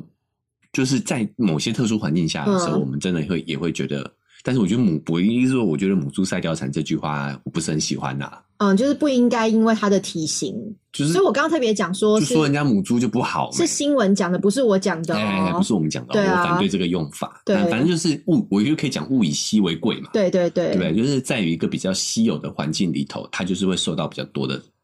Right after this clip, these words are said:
Speaker 1: 注目嘛，这很正常。
Speaker 2: 对。可是他，
Speaker 1: 嗯。
Speaker 2: 我觉得泰森去写这个自传哦，因为我觉得他可-，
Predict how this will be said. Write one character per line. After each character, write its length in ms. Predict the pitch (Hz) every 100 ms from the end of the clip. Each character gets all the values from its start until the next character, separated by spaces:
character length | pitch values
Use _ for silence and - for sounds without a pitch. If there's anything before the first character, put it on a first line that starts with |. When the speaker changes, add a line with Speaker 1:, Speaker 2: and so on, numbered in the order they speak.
| -
Speaker 1:
注 140 | -
目 240 | 80 73 69 -
嘛， 140 | - -
这 120 | -
很 120 | 170
正 160 | 160 -
常。 200 | - -
Speaker 2:
对。 80 | -
可 120 | 214
是 120 | 285
他， 220 | 330 349
Speaker 1:
嗯。 80 | 359 -
Speaker 2:
我 60 | 226
觉 160 | 214 294
得 80 | 359
泰 120 | 339
森 220 | 294 294
去 160 | - 269
写 340 | - - 165
这 80 | 202
个 100 | 214
自 200 | 202 196
传 280 | 208 180 156
哦， 140 | 165
因 60 | 269
为 40 |
我 80 | 269
觉 80 | 196
得 60 |
他 80 | 233
可-， 160 | 262